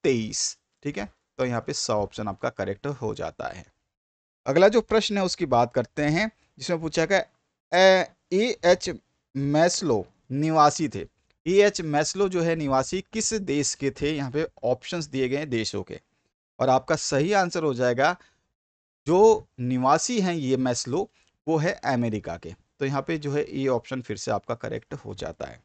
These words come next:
तो इस तरह से आपको दस प्रश्न देखने को मिलेंगे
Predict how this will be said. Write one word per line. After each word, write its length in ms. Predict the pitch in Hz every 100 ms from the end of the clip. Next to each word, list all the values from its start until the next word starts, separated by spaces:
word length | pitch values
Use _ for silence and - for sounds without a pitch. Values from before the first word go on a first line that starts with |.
| _ _ _ -
तो 60 | 156
इस 200 | 185 -
तरह 180 | 160 147
से 140 | 147
आपको 380 | 135 123 - 196 - _ _ _ -
दस 260 | 190 220 233 233 -
प्रश्न 380 | 202 - 196 180
देखने 340 | 131 123 135
को 120 | 139
मिलेंगे 440 | 131 131 143 165